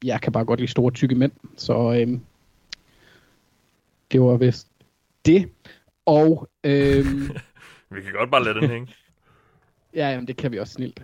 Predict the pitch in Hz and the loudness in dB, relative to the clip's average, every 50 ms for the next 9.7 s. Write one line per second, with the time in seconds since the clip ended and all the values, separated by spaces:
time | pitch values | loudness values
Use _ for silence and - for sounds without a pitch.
0 | - _ - 131 127 123 127 127 127 127 123 127 123 - 160 147 135 - - - | -16 _ -4 -2 -2 0 0 0 0 0 0 0 0 2 2 2 2 0 0 -4
1 | 131 139 - - - 143 143 170 170 - 143 147 143 156 156 - - 151 135 135 | -4 -4 -4 -4 -6 2 2 2 2 2 2 4 4 4 4 2 0 -2 -2 -2
2 | - - - 139 135 123 123 120 - 117 110 117 123 - - 131 117 - - _ | -2 -2 -2 -2 0 0 0 0 -2 -4 -4 -4 -4 -2 -2 -4 -4 -4 -8 _
3 | - 143 127 120 123 120 123 123 123 - - 123 110 - - 151 135 135 131 127 | -4 -2 0 0 0 0 0 -2 0 2 2 2 2 2 2 2 4 4 4 4
4 | 131 131 127 - _ 151 - - - - - 80 82 - - - 87 101 151 - | 2 2 0 -4 _ -10 -10 -10 -16 -14 -12 -12 -12 -12 -12 -12 -12 -12 -12 -4
5 | - 165 151 143 156 156 151 143 139 - 151 139 135 - 131 113 95 127 127 - | 0 2 4 6 6 6 6 4 4 4 2 0 0 0 -2 -4 -4 -4 -4 -4
6 | - 127 120 - 117 - 123 - - - 127 - - - - 135 131 131 - - | -6 -6 -6 -6 -6 -6 -8 -4 -4 -4 -4 -4 -4 0 2 2 2 2 -2 -4
7 | - _ _ _ - - - _ _ _ _ 139 135 131 131 123 120 113 104 131 | -14 _ _ _ -20 -20 -20 _ _ _ _ 0 2 4 2 2 2 0 0 -2
8 | 127 - 143 131 131 127 123 - - 117 113 - - 127 - - 123 123 123 127 | -2 0 2 2 4 2 2 0 -2 -4 -6 -6 -6 -8 -4 0 0 2 2 2
9 | 123 - 117 92 - - - - - - 120 - - | 2 0 -2 -4 -4 -6 -8 -8 -8 -8 -12 -16 -20